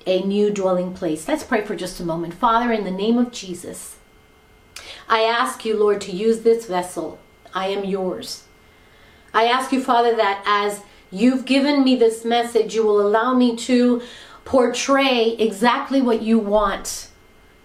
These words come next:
to these individuals that are hearing this message this morning in our congregation, online,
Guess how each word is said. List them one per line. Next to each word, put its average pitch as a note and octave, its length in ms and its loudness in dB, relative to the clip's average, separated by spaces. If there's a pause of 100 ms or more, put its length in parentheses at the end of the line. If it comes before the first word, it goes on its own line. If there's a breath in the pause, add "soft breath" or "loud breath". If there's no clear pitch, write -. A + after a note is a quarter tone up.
to - 180 0
these G#3 360 0
individuals F#3+ 580 -2
that F#3 120 -2
are F#3 80 -2
hearing A3 720 0
this G3 240 -4
message G#3 480 -4
this F#3 240 -10
morning G3 560 -4 (180)
in F3 80 -6
our F3+ 120 0
congregation, G#3 1000 -2 (160)
online, F#3+ 720 -2